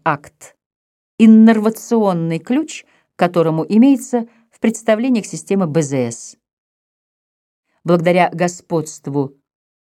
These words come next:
предсознательной системы эти представления как бы заглушаются, и посылка импульсов,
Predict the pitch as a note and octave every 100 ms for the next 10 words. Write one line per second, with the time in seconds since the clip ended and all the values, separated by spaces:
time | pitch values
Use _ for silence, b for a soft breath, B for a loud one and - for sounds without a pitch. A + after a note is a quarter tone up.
0 | _ F#3 F#3+ - G3 D#3+ E3 C#3 D3+ D#3+
1 | F3+ F#3+ - D4 F#3+ - _ _ _ _
2 | _ _ _ - A#3 B3 A#3 - A#3+ D4
3 | C4 A#3 A#3 G3+ A#3 A3+ F#3 A3 A#3+ A#3+
4 | - C#4+ A3+ - - - G#3 G#3+ - G3+
5 | - A3+ A3+ G#3 C4+ D#4+ - E3 - C#3+